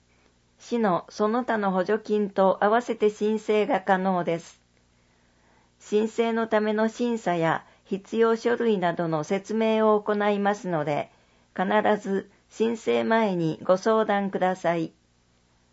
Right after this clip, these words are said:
申請先、地域づくり推進課。工事を始める前に申請してください。合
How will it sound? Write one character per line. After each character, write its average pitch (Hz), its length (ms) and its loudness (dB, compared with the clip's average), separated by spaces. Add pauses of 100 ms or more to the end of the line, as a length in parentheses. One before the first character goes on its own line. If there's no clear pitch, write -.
(480)
申 226 280 0
請 220 260 0
先、 190 560 -4 (720)
地 240 200 -2
域 233 180 -4
づ 220 160 -2
く 220 120 -2
り 202 120 -2
推 208 320 -2
進 196 320 -2
課。 170 360 -2 (3250)
工 262 240 6
事 220 200 2
を 208 80 6
始 220 260 0
め 240 140 4
る 233 160 4
前 240 260 4
に 185 180 2
申 214 240 2
請 214 300 2
し 214 80 -10
て 208 140 0
く 208 100 -2
だ 190 160 2
さ 185 200 0
い。 165 180 -2 (1600)
合 214 240 2